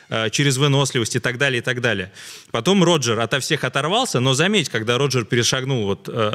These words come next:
рубеж нулевые десятые, перешагнул за рубеж тридцать лет, Джоковича Надаль, они его превзошли, они его подвинули, и Джокович здесь самый яркий пример, человек, который вот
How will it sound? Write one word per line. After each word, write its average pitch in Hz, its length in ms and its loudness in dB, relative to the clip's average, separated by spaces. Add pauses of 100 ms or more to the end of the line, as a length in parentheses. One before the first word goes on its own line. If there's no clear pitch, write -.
рубеж 123 580 2
нулевые 127 480 2
десятые, 120 600 -2 (320)
перешагнул 139 500 0
за 110 80 -2
рубеж 117 260 0
тридцать 135 360 0
лет, 202 260 0 (220)
Джоковича 135 520 0
Надаль, 123 340 0
они 123 180 0
его 117 160 0
превзошли, 131 720 0
они 101 200 -4
его 110 240 0
подвинули, 139 600 0
и 135 100 -4
Джокович 120 460 2
здесь 110 260 0
самый 120 280 -2
яркий 117 280 -2
пример, 135 320 0
человек, 110 320 -2
который 127 400 -2 (320)
вот - 280 -4